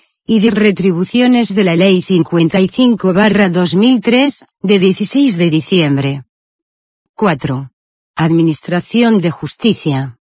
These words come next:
Juzgado de Primera Instancia Instrucción número dos de Mérida. Notificaciones. Edicto de diecisiete de enero de dos mil catorce sobre notificación de sentencia dictada en el divorcio contencioso número ochocientos catorce barra dos mil once.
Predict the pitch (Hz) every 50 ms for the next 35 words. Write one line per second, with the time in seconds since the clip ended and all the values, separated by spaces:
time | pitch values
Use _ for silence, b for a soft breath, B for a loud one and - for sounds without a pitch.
0 | _ _ _ _ - - - 214 202 190 180 240 269 269 262 220 262 247 - 214
1 | 190 196 220 254 262 254 226 208 208 196 - - - 247 247 240 240 - - 226
2 | 202 190 185 170 - - - 165 175 - - - - 220 233 247 262 269 - -
3 | - 190 196 208 233 254 262 254 190 190 185 269 277 233 233 240 202 208 214 180
4 | 160 151 131 135 127 131 - _ _ _ _ _ _ _ _ _ _ _ _ _
5 | _ _ _ _ _ _ - 170 208 240 277 269 - 269 226 - 226 - 190 175
6 | - - 220 190 156 139 135 135 139 131 - - - - _ _ _ _ _ _
7 | _ _ _ - 202 208 180 247 277 - - - - 208 180 165 170 156 151 170
8 | 170 - - 196 - - - 277 277 208 247 220 190 190 202 214 220 214 233 208
9 | 202 190 175 190 - 196 202 220 233 226 180 - 202 190 - - 240 269 277 233
10 | - - 254 226 - - 214 180 175 180 170 160 156 147 - 196 190 - 214 -
11 | 190 185 180 - - 262 254 247 240 208 202 190 - 202 175 156 147 202 214 233
12 | 233 190 - 233 208 196 175 165 156 - - - 226 247 262 214 233 220 208 196
13 | 180 165 160 151 165 143 170 214 233 220 - 220 202 - - 196 180 175 - 156
14 | 156 156 147 - 226 240 247 240 - - 214 202 226 254 262 262 262 233 214 214
15 | 202 180 - 214 202 - 226 233 208 175 - 190 190 - - - - 165 151 -
16 | 202 214 202 - - 175 151 143 180 180 185 202 208 190 170 165 160 143 185 202
17 | 226 262 277 262 196 165 151 139 - - 143 127 131